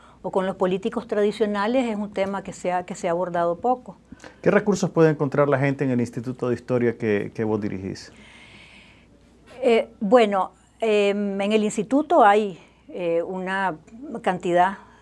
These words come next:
Speaker 1: eh, bastante grande, yo diría que muy grande en comparación, ¿no? a, a, a lo que podemos encontrar en otros archivos o bibliotecas de Nicaragua. Creo que es una de las colecciones,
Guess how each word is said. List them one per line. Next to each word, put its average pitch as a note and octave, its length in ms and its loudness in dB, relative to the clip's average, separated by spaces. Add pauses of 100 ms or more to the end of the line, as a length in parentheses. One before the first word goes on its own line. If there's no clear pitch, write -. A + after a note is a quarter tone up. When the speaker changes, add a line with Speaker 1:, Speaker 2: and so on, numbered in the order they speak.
(120)
Speaker 1:
eh, E3+ 220 -2
bastante F3+ 640 -6
grande, F3 480 -2 (480)
yo F3+ 100 -4
diría F3 260 0
que D#3 180 -10 (200)
muy G3 240 -4
grande G3 320 2
en F3+ 60 -8
comparación, F#3 760 0
¿no? A#3 260 -4
a, F#3+ 200 -2
a, F3 340 -4 (560)
a G3+ 100 2
lo G3 100 4
que G3+ 100 2
podemos G3 320 0
encontrar G3+ 420 0
en G3 80 -6
otros G3+ 220 -2
archivos G3+ 380 0
o G#3+ 60 2
bibliotecas F#3 520 -2
de G#3+ 80 -4
Nicaragua. G3 500 -2
Creo F3+ 160 -2
que F#3 100 -4
es G3 60 -6
una F#3+ 200 -8
de F3+ 60 -6
las E3+ 120 -10
colecciones, F3+ 720 -8